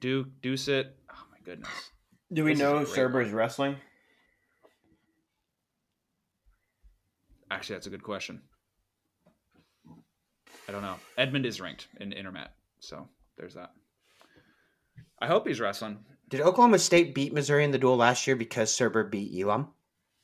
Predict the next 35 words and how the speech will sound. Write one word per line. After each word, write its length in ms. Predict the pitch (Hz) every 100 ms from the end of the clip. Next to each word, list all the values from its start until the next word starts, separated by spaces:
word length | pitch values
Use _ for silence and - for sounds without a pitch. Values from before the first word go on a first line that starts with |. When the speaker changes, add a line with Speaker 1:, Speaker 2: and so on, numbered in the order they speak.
| _ _ _ _ _ _ _ _ _ _ _ - - - - - _ _ _ _ _ _ -
Speaker 1:
Is 100 | 104
that, 280 | 113 - -
did 120 | 104
that 120 | 117
happen? 300 | 101 101 170 - _ _ _ _ _ _
Speaker 3:
I'm 540 | - 92 95 95 92 87
pretty 280 | - 156 151
sure 240 | - 117
Serber 640 | 101 - - - 104 92 82
beat 260 | 95 - 82
Elam 240 | 73 71
last 260 | 73 76 78
year. 120 | 80 _ _ _ _ _ _ _ _ _ _ _ _ _ _ _
Speaker 1:
Serber 600 | - - 98 113 196 214 - -
beat 160 | 120
Rocky? 500 | 87 104 - 254 262 _ _ _ _ _
Speaker 3:
I'm 520 | - - 85 82 82 80 _
pretty 360 | - - 110 104
sure 240 | - 82
in 160 | 82 85
the 80 | 78
duel 260 | 78 76
he 140 | 78 76
did. 240 | 73 78 _ _ _ _ _ _ _ _ -
Speaker 1:
Okay, 120 | 95
well, 60 | -
Speaker 3:
Wasn't 240 | 110 139
Speaker 1:
I'll 60 | 135
Speaker 3:
that 40 | 127
Speaker 1:
look 20 |
Speaker 3:
his 100 | 120
Speaker 1:
that 100 | 98
up. 40 |
Speaker 3:
big? 320 | 113 123 - 123
d-, 140 | 139